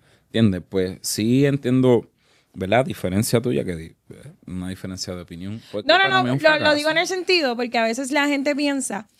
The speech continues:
Speaker 2: eh, como te dije ahorita, uno se casa para estar toda la vida
Speaker 1: Claro, y ahí,
Speaker 2: juntos.
Speaker 1: y ya, ya, ahí ya está el primer fracaso.
Speaker 2: Exactamente,
Speaker 1: Ya.
Speaker 2: pero, pero sí, sí que a veces cogemos con el culo.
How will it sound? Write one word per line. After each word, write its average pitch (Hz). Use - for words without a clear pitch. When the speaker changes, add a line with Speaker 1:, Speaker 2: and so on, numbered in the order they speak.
Speaker 2:
eh, 226
como 240
te 233
dije 254
ahorita, 254
uno 233
se 269
casa 262
para 226
estar 233
toda 226
la 226
vida 240
Speaker 1:
Claro, 202
y 117
ahí, 104
Speaker 2:
juntos. 113
Speaker 1:
y 107
ya, 110
ya, 110
ahí 120
ya 113
está 131
el 117
primer 104
fracaso. -
Speaker 2:
Exactamente, 294
Speaker 1:
Ya. 151
Speaker 2:
pero, 254
pero 226
sí, 208
sí 196
que 214
a 214
veces 214
cogemos 214
con 254
el 185
culo. 233